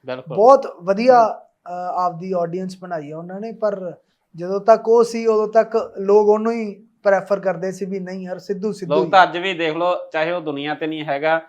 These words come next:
Speaker 1: ਜਿ-, ਵੱਡੇ ਵੱਡੇ ਕਲਾਕਾਰ ਜਦੋਂ
Speaker 2: ਮੇਰਾ
Speaker 1: ਲਾਈਵ ਸ਼ੋਅ ਲਾਉਂਦੇ ਆ ਨਾ, ਡਿਮਾਂਡ ਕਰਦਾ ਯੂਥ ਸਿੱਧੂ ਗਾਉਣਾ।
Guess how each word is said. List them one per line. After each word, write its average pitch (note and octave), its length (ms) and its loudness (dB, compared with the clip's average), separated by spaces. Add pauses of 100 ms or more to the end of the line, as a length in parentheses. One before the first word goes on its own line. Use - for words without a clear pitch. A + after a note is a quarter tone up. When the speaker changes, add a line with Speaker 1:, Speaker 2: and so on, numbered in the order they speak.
(320)
Speaker 1:
ਜਿ-, C#3 260 -10
ਵੱਡੇ C#3+ 260 -2
ਵੱਡੇ D#3 240 0
ਕਲਾਕਾਰ D3 520 4
ਜਦੋਂ D3+ 240 -4
Speaker 2:
ਮੇਰਾ C#4 240 10
Speaker 1:
ਲਾਈਵ F3 220 6
ਸ਼ੋਅ G#3 180 2
ਲਾਉਂਦੇ G3 260 2
ਆ A3 160 4
ਨਾ, G3+ 200 -2
ਡਿਮਾਂਡ E3 360 4
ਕਰਦਾ E3+ 420 4
ਯੂਥ E3 320 -2 (440)
ਸਿੱਧੂ F#3 380 -2
ਗਾਉਣਾ। A#2+ 320 -4